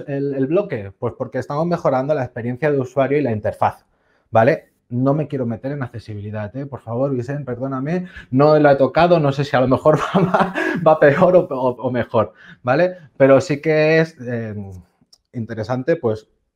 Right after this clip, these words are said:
al final llegará la accesibilidad, ¿vale? Además, el bloque permite conocer todas las opciones que tiene disponible. En un shortcode, tú al final tenías ahí un texto que tú podías escribir y al no ser que al cliente le, le pasaras toda la documentación,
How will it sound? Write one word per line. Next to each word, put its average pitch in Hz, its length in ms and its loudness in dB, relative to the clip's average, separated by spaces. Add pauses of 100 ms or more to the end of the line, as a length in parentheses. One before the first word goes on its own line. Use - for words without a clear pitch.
(120)
al 120 160 0
final 131 260 0
llegará 107 380 2
la 95 60 -2
accesibilidad, 92 640 -6
¿vale? 170 360 -4 (420)
Además, 151 560 -2 (420)
el 127 160 2
bloque 160 340 4
permite 139 360 0
conocer 139 440 -4
todas 156 140 0
las 147 120 0
opciones 143 400 -4
que - 80 -6
tiene 117 160 -4
disponible. 104 400 -4
En 110 80 -2
un 117 60 -4
shortcode, 156 340 -2
tú 147 80 0
al 123 60 2
final 131 240 -2
tenías 120 260 -2
ahí 123 160 0
un 123 380 -2
texto 139 340 -4
que 120 100 -4
tú 110 220 -6
podías 117 260 -6
escribir 117 360 -4
y 131 40 2
al 120 80 0
no 110 120 -4
ser 120 120 -8
que - 80 -4
al 107 160 -2
cliente 117 360 -4
le, 101 280 -14
le 107 140 -10
pasaras 123 400 -6
toda 123 160 2
la 120 60 4
documentación, 120 680 2